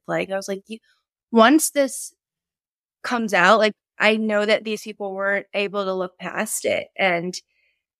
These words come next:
and it made me, so it made me feel like this was my entire life and that it was my entire personality and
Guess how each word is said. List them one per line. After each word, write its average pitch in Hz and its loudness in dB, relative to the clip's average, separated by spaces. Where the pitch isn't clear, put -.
and 247 6
it 247 6
made 247 8
me, 254 6
so 240 4
it 226 6
made 240 2
me 226 0
feel 254 0
like 190 0
this 190 -4
was 220 2
my 170 -6
entire 165 -4
life 160 -8
and 185 -8
that 170 -6
it 202 2
was 208 6
my 196 4
entire 190 0
personality 175 -2
and 180 -6